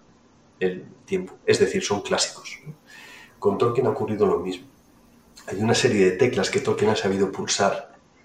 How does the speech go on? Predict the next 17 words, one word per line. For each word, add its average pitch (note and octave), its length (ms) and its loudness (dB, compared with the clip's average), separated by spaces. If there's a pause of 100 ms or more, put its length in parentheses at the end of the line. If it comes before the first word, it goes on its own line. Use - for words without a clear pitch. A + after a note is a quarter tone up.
(480)
no G#2 240 4
solo C#3 340 6
desde F#2+ 220 2
la F#2 100 2
belleza G2 400 -2
del F#2 160 0
lenguaje, F#2+ 480 2
tal G2+ 220 -4
y F#2 40 -4
como F#2+ 240 -2
él F#2+ 80 0
lo F#2 100 0
emplea, G2 520 -6
¿no? D2+ 180 -12 (1160)
Como F#2+ 240 -2
gran G2+ 220 2
escritor, - 640 0